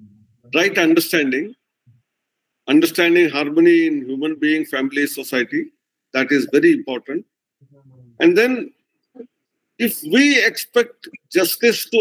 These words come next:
us, if we expect a person to respect me, should I also not do justice to the other person? Should I also not respect the other human being?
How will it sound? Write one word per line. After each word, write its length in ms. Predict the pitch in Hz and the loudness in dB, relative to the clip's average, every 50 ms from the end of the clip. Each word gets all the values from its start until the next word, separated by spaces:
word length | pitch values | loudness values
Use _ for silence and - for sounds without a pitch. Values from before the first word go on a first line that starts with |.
| 185 196 214 | 2 2 2
us, 120 | 180 - - - - - _ _ _ _ _ _ _ _ _ _ _ _ _ _ _ _ _ _ - - 160 | 0 -2 -6 -12 -16 -18 _ _ _ _ _ _ _ _ _ _ _ _ _ _ _ _ _ _ -10 -6 -4
if 140 | 180 - - - 175 220 | -4 -4 -4 -4 0 0
we 80 | 254 262 254 233 | 2 2 2 0
expect 440 | - - - - 156 - - 131 - - - - _ _ _ _ _ _ _ _ _ _ _ 120 _ _ 131 117 113 139 135 131 120 113 _ _ _ _ _ _ _ _ _ _ _ _ _ _ _ - | -4 -6 -4 -2 -2 -2 -2 -6 -12 -16 -16 -16 _ _ _ _ _ _ _ _ _ _ _ _ _ _ _ _ _ _ -20 _ _ _ _ _ _ _ _ _ _ _ _ _ _ _ _ _ _ -2
a 80 | 165 - | 0 2
person 480 | 147 180 185 170 - 233 233 226 185 - | 2 2 2 2 2 0 0 0 0 0
to 100 | 220 196 | 0 0
respect 440 | 180 165 - - - 240 220 - - - | 0 -2 -2 -2 -2 -2 -2 -4 -6 -4
me, 200 | 202 214 233 240 202 147 113 - _ _ _ _ _ _ _ _ _ _ _ _ _ _ _ _ _ _ _ _ _ _ _ - | -2 0 2 2 2 0 -2 -6 _ _ _ _ _ _ _ _ _ _ _ _ _ _ _ _ _ _ _ _ _ _ _ 0
should 180 | - 170 175 208 | 2 2 2 2
I 120 | 214 214 | 2 0
also 380 | 208 202 202 180 - - 220 214 214 180 180 | 0 0 -2 -2 -2 0 0 0 2 2 0
not 140 | 190 202 185 165 147 | 0 -2 -2 0 0
do 80 | 175 190 190 | 0 0 2
justice 480 | 160 165 170 - - - 196 190 - - | 2 0 0 0 0 0 -2 -2 -2 0
to 180 | - 185 175 170 | 2 2 4 4
the 80 | 180 165 | 4 2
other 220 | 156 147 175 175 165 | 2 2 0 0 0
person? 540 | - - 165 156 - - 180 175 175 170 151 - | -2 -2 -2 -2 -2 0 2 2 2 2 0 -2
Should 160 | - 160 156 170 | -4 -2 0 0
I 120 | 175 180 160 170 | 0 2 2 0
also 260 | 175 165 - 196 190 | 0 0 0 -2 0
not 300 | 175 160 165 175 165 - | 0 2 0 0 -2 -2
respect 460 | 151 151 147 - - 185 180 165 156 | -4 -6 -6 -4 -2 0 0 2 2
the 120 | 151 160 151 | 2 2 4
other 180 | 151 147 175 160 | 4 2 2 2
human 340 | 139 156 160 160 165 160 165 160 165 | 4 4 4 4 4 4 4 2 2
being? 220 | 170 190 220 | 2 0 -2